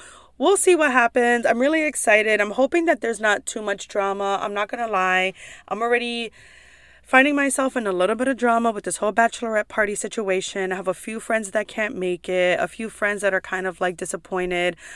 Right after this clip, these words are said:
on the dates that I've chosen, because in theory they would be able to make it, but because of the dates I chose is the reason why they're not able to make it. And it sucks 'cause it's like, yeah, I could change the date so that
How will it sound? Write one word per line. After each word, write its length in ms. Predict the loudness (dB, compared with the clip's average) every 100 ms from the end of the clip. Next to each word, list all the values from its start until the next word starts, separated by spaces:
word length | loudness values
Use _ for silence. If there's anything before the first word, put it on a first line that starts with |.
| -18 -4
on 420 | 0 2 0 -2 -6
the 140 | -6
dates 340 | -2 -2 -2 -4
that 100 | -2
I've 160 | -4
chosen, 680 | -4 0 0 0 -2 -2 -4 -8 -14 -20 -12
because 440 | -12 -4 0 0 -2 -10
in 140 | -10
theory 380 | -2 0 2 0
they 140 | 0 -2
would 320 | -2 -2 -2
be 200 | -2 -2
able 180 | -2 -4
to 140 | -4
make 320 | -6 -8 -2
it, 160 | -2 -2
but 120 | -4
because 380 | -6 -4 -4 -2
of 140 | -4
the 100 | -6
dates 380 | -6 -2 -2 -2
I 100 | -8
chose 640 | -6 -2 0 2 -2 -4 -8 -20 -20 _
is 200 | -2 -2
the 100 | 0
reason 300 | 0 0 -2
why 120 | -2 -2
they're 160 | -2
not 500 | -4 -6 0 2 2
able 220 | -2 -6
to 160 | -8 -8
make 300 | -8 -8 -6
it. 240 | -4 -4 -6 -18 -20 -2
And 140 | 4
it 80 | 4
sucks 400 | 4 2 2 0
'cause 180 | -2 -2
it's 160 | -2 0
like, 240 | 0 -2 -20 -20 -20 0
yeah, 260 | 4 6 6
I 100 | 2
could 340 | 2 -2 -2
change 380 | -2 -4 -4 -2
the 120 | -4
date 340 | -2 -4 -4 -6
so 100 | 0
that 400 | 6 6 4